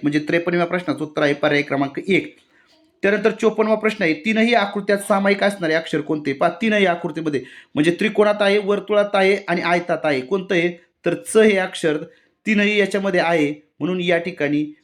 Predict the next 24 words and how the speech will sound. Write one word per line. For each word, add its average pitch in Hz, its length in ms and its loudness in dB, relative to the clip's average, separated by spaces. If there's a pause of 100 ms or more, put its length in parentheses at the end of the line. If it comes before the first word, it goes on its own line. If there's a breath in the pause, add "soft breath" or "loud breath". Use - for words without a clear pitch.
पर्याय 160 220 0
क्रमांक 160 400 -4
दोन 170 260 0
हे 160 140 -2
चोपन्नव्या 156 520 -2
प्रश्नाचं 151 460 -4
अचूक 147 340 -4
उत्तर 131 220 -2
असणार 120 260 -2
आहे. 92 140 -6 (360)
त्यानंतर 208 300 2
पंचावन्नवा 214 520 2
प्रश्न 214 260 -2
आहे, 151 180 2 (480 loud breath)
तुम्ही 220 280 6
शाळेच्या 202 460 2
वर्गात 180 320 0
आहात, 170 240 2 (200)
त्याच 196 240 -2
वेळी 190 140 -4
भूकंपाचे 180 580 -4
धक्के 175 360 0
जाणू 185 240 0
लागले, 156 320 0